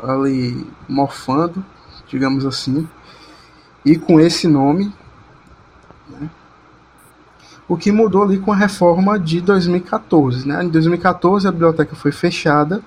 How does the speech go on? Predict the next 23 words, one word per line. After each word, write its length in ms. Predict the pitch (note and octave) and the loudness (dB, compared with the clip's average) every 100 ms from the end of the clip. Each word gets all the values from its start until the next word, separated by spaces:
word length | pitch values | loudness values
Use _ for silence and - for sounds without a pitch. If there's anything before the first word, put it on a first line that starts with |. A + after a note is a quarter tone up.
| - | -6
totalmente 840 | C#3 C#3+ E3+ F3 C#3+ E3+ - - - - - - - - - _ | -2 -2 0 0 0 0 -4 -14 -18 -20 -20 -20 -20 -20 -20 _
pra 140 | C#3 C#3+ | -2 2
uma 140 | D3 | 2
reforma 640 | E3+ F3 D3 C#3 D3+ G#3+ - - - - - _ - _ _ _ _ _ - _ _ | 2 0 0 0 0 -4 -8 -20 -20 -20 -20 _ -20 _ _ _ _ _ -20 _ _
que, 720 | - F3 F3+ G#3+ A3 A3+ A3+ A3 | -8 -2 0 0 0 -2 -2 0
na 140 | G#3+ | 2
verdade, 420 | G#3 G3+ G3 G3+ | 2 2 2 2
não 140 | A3 G#3+ | 2 2
era 100 | A3 | 2
uma 80 | G#3 | 2
reforma, 500 | G#3+ - G3 D3+ C#3+ | 0 0 2 2 2
né? 280 | E3 G#3 - | 2 -2 -2
Eram 320 | D3 F3 F#3+ | 0 2 0
uns 640 | G3 G#3 G#3 G#3 G#3 F#3+ | 0 -2 -4 -2 -2 2
ajustes 680 | G3 D#3+ E3 G#3 F#3 F3 D#3 | 2 2 2 0 0 -2 2
em 60 | |
algumas 340 | D#3+ D#3 D#3 D#3 | 2 4 2 2
coisinhas, 540 | G3 F#3+ F3 G#3+ G#3+ | 0 2 2 0 -2
só 180 | - B3 | -2 -4
que 300 | - - C#4 | -4 -2 0
aproveitaram 800 | A#3+ A3+ G3+ F#3+ F#3+ E3+ F3 E3+ | 2 0 2 0 2 2 2 2
ali 140 | D#3 | 2
pra, 320 | D#3 D#3+ D#3+ | 2 0 0